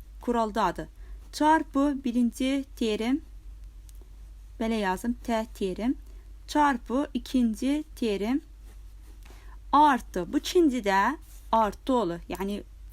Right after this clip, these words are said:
keyfimə qalmaz ya artı, ya eksi. Artı, kesin artıdır, kuraldadır.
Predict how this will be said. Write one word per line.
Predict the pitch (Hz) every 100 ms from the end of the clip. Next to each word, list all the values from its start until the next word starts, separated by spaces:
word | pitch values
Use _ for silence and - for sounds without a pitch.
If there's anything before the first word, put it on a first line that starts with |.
| - -
keyfimə | - 233 - 240 262
qalmaz | - 269 311 269
ya | 247
artı, | - 214 208 -
ya | 208
eksi. | 190 - - 185 - - - - - - - -
Artı, | 247 240 226 - 285 240
kesin | 233 - 349 349 -
artıdır, | 226 208 - 247 196 -
kuraldadır. | 233 220 196 196 175 226 320